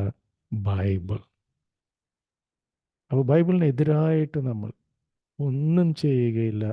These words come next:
എന്നൊരു ആറ്റിറ്റ്യൂഡോടുകൂടെ, "എന്നെ കർത്താവേ, കർത്താവേ" എന്ന് വിളിക്കുന്നവനല്ല, എൻ്റെ വചനം അനുസരിച്ച് ജീവിക്കുന്നവനാണ്, ഏഹ്, യഥാർത്ഥ ക്രിസ്തു അനുയായി എന്ന്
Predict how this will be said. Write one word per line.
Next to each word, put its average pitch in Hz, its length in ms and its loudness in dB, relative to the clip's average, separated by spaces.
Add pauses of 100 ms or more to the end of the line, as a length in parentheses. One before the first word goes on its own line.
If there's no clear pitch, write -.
എന്നൊരു 110 320 -4
ആറ്റിറ്റ്യൂഡോടുകൂടെ, 120 1300 -4 (2750)
"എന്നെ 110 180 0
കർത്താവേ, 147 640 4
കർത്താവേ" 131 600 0
എന്ന് 135 160 0
വിളിക്കുന്നവനല്ല, 110 1040 -4 (680)
എൻ്റെ 104 200 -6 (160)
വചനം 123 720 0
അനുസരിച്ച് 110 720 -4 (140)
ജീവിക്കുന്നവനാണ്, 120 1400 -4 (680)
ഏഹ്, 107 600 -4 (520)
യഥാർത്ഥ 120 600 0
ക്രിസ്തു 101 520 -6
അനുയായി 127 640 2
എന്ന് 101 320 -4